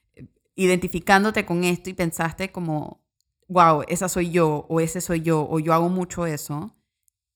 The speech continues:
quiero un poco meter un poco de autocompasión aquí y decir que todos y todas en algún momento,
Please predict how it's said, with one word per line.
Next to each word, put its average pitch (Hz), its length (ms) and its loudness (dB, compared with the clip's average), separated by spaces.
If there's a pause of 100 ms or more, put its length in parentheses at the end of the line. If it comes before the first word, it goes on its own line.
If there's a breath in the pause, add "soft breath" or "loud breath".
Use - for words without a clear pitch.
(340)
quiero 190 380 2
un 196 140 -4
poco 190 540 -2 (1000)
meter 180 380 0
un 208 60 -4
poco 202 180 0
de 214 60 4
autocompasión 170 1040 0
aquí 170 420 -6
y 175 100 -4
decir 156 420 -2
que 175 480 -8
todos 220 300 2
y 196 60 -8
todas 185 340 -2
en 185 140 -2
algún 160 400 -2
momento, 185 720 -2